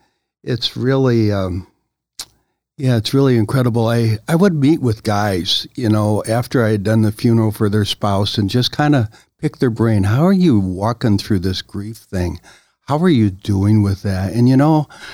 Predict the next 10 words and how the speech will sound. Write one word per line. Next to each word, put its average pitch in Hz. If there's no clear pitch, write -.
I'd 160
gone 143
to 131
the 110
American 117
Association 113
of 104
Christian, 135
Christian 110
Counselors, 120